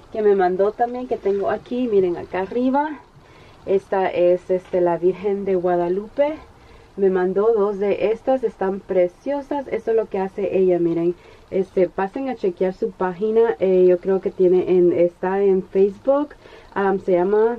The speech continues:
creo que se llama, así no se lo voy a dejar aquí en el, este, en el video,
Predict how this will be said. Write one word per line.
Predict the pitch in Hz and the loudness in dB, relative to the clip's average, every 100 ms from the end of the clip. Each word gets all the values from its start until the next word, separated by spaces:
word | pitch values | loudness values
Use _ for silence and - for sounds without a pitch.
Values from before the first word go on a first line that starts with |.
| 202 | -6
creo | 220 226 | -6 -4
que | - | -4
se | 208 | -2
llama, | 202 208 - - | -2 -2 -6 -8
así | 185 190 220 | -6 -2 0
no | 226 | 0
se | 262 | 0
lo | 247 | 2
voy | 226 | 2
a | 214 | 0
dejar | 202 202 | -2 -2
aquí | 196 - 196 | -4 -2 2
en | 190 180 | 4 4
el, | 170 | 2
este, | 151 170 - 170 156 151 - - - | 0 -6 -2 -2 -2 -8 -18 -20 -2
en | 190 190 | 2 4
el | |
video, | 185 190 196 220 277 381 | 4 4 4 2 2 0